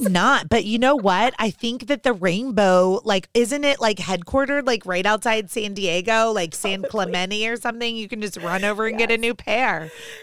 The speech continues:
Speaker 2: Yes,
Speaker 1: <laughs>
Speaker 2: I did end up getting a new pair. But yeah, and then they kinda ushered us into a room. I was very scared. Um, and <laughs> they, whoever, you know, it was the O B on call,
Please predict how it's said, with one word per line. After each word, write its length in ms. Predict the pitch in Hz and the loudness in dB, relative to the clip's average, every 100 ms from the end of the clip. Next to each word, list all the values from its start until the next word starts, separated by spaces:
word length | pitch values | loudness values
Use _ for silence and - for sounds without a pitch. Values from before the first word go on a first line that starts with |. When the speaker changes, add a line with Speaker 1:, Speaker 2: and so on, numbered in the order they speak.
| 453 | -12
Speaker 2:
Yes, 300 | 381 240 214 | -4 -2 0
Speaker 1:
<laughs> 20 | 262 | -2
Speaker 2:
I 80 | 233 | -4
did 200 | 226 214 | -4 -4
end 140 | 208 | -6
up 80 | 202 | -10
getting 200 | 185 180 | -14 -12
a 20 | |
new 120 | 175 175 | -14 -14
pair. 300 | - - 208 | -14 -12 -8
But 240 | 220 202 - | -2 -2 -4
yeah, 260 | 202 220 220 | -4 -4 -2
and 120 | 190 180 | -6 -6
then 120 | 185 | -8
they 140 | 180 170 | -8 -10
kinda 200 | 190 208 | -14 -12
ushered 220 | 175 - 170 | -10 -10 -12
us 120 | 170 | -12
into 180 | 160 147 | -12 -12
a 80 | |
room. 480 | 147 220 240 240 240 - _ _ _ _ _ _ _ _ _ | -10 -10 -8 -10 -12 -16 _ _ _ _ _ _ _ _ _
I 80 | 190 | -10
was 180 | 175 180 | -10 -10
very 220 | 165 160 | -10 -10
scared. 560 | - 226 214 214 214 208 - | -8 -6 -2 -2 -2 -6 -8
Um, 300 | 190 170 165 - | -8 -8 -12 -12
and 380 | 190 190 185 180 | -10 -10 -10 -12
<laughs> 1400 | 233 - - _ _ _ 480 - 302 240 _ _ 208 - | -14 -14 -20 _ _ _ -20 -20 -20 _ _ _ -12 -4
they, 540 | 220 208 202 190 - - | -2 0 -2 -6 -10 -12
whoever, 340 | 226 247 220 | -4 -2 -2
you 80 | 233 | -4
know, 60 | 208 | -6
it 60 | |
was 120 | 185 175 | -6 -6
the 140 | 185 | -6
O 120 | 180 | -6
B 160 | 165 160 | -6 -6
on 180 | 147 151 | -8 -10
call, 580 | - 135 113 127 175 | -10 -6 -6 -8 -12